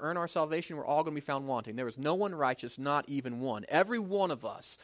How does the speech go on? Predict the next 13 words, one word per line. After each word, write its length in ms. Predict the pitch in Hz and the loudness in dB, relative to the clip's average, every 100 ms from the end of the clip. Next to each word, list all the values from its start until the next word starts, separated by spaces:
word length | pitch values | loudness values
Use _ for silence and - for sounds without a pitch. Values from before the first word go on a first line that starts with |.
| - | -18
starts. 440 | - - 214 156 - | -10 2 6 6 4
When 60 | |
we 80 | 143 | -4
come 300 | 196 214 208 | 0 2 2
to 80 | 190 | -2
Christianity, 600 | - 196 196 190 196 196 | 0 0 0 -2 -2 -4
we 80 | 170 | -4
recognize 520 | 175 175 170 143 135 | 2 2 2 -2 -4
we're 120 | 139 135 | -2 -4
a 20 | |
sinner. 320 | - 135 92 - - | -2 -4 -4 -14 -12
We 100 | 139 | -4
can't 480 | 135 - 190 185 190 | -4 -2 -2 0 0